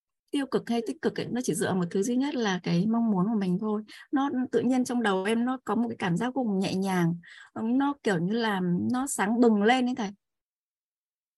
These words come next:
Mọi, mọi thứ nó vô cùng trở nên vô, hình như nó bắt đầu, bắt đầu đơn giản hơn rất nhiều,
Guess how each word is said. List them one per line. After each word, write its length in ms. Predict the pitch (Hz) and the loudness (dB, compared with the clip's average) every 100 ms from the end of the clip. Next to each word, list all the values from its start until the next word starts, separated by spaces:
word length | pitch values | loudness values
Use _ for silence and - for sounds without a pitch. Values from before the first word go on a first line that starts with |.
| - - - 233 - - 240 214 | -20 -18 -6 -6 -6 -2 0 4
Mọi, 220 | 247 - | 4 4
mọi 160 | 240 | 2
thứ 180 | - 226 240 | 4 4 4
nó 100 | 226 | 2
vô 160 | 294 | 0
cùng 260 | 285 214 185 - | 0 -2 -2 -2
trở 120 | 185 | 0
nên 220 | 214 254 | 2 0
vô, 200 | 262 - 226 - 202 208 | 0 -2 -2 -4 -4 0
hình 140 | 226 196 | 2 2
như 120 | 247 | 2
nó 100 | 262 | 2
bắt 160 | 320 | 0
đầu, 300 | - 208 175 - | 0 0 0 -2
bắt 160 | 285 226 | -4 -2
đầu 160 | 208 | 0
đơn 240 | 190 269 262 | 2 0 0
giản 160 | 196 | 0
hơn 160 | 202 240 | 0 0
rất 140 | 294 | 0
nhiều, 340 | 240 196 170 | 0 2 -2